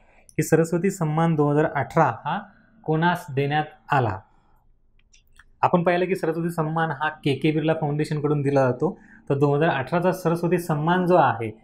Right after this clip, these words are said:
तो दिलेल्यापैकी के सिवा रेड्डी, सितांशू यशचंद्र महाबलेश्वर सेल आणि पद्मा सचदेव यांच्यापैकी हा जो पुरस्कार जो आहे अठराचा सरस्वती सन्मान, तो के सिवा रेड्डी यांना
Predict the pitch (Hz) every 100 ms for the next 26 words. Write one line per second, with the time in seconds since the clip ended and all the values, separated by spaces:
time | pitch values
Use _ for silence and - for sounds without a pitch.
0 | _ _ _ 175 131 120 160 180 175 143
1 | 135 123 170 170 175 175 170 165 180 170
2 | 127 156 151 - 156 143 - 151 156 147
3 | 135 135 139 139 139 143 131 - 190 127
4 | 113 - - - 123 135 151 143 139 147
5 | 147 127 123 120 139 131 143 190 185 143
6 | 127 123 113 - - - 139 180 156 147
7 | 143 - 147 143 135 113 135 202 - -
8 | - 123 - 156 151 151 143 139 139 139
9 | 143 147 143 143 - 175 180 170 156 156
10 | 156 139 131 127 185 - - - - -
11 | 131 123 135